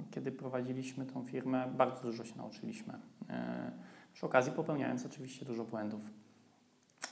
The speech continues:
związanych z, z pracownikami. Nasza branża jest, mm, bardzo trudna, e, ponieważ, e, znalezienie osób dobrych, z dużym doświadczeniem, e,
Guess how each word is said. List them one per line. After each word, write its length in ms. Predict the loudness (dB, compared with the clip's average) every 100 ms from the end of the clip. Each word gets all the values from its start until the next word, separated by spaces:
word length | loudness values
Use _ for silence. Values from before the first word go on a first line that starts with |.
| -2 0
związanych 640 | 4 4 4 2 -2 -2 -2 -2
z, 140 | -2 -2 0 0 -2 -2
z 60 | -4
pracownikami. 680 | -6 -2 0 -2 -4 -2
Nasza 280 | 0 2 6
branża 360 | 8 8 10 8
jest, 420 | 6 2 -4 -10 -18 -20 -20 -20 -20 -8 0
mm, 280 | 0 10
bardzo 260 | 12 12 10
trudna, 500 | 6 2 4 4 4 -4 -6
e, 220 | -2 -2
ponieważ, 720 | 0 2 4 6 6 2 -2
e, 180 | -2 0 0 -2 -4 -8 -12 -4
znalezienie 720 | 4 8 8 6 6 6 6
osób 440 | 6 4 2 0 -4 -12 2
dobrych, 600 | 8 8 8 0 -4 -10 -10
z 100 | -6
dużym 280 | -2 0 0
doświadczeniem, 880 | 0 -2 -4 -2 -2 0 0 -2 -4 -6 -6
e, 960 | -4 -2 -2 -2 -4 -4 -4 -4 -6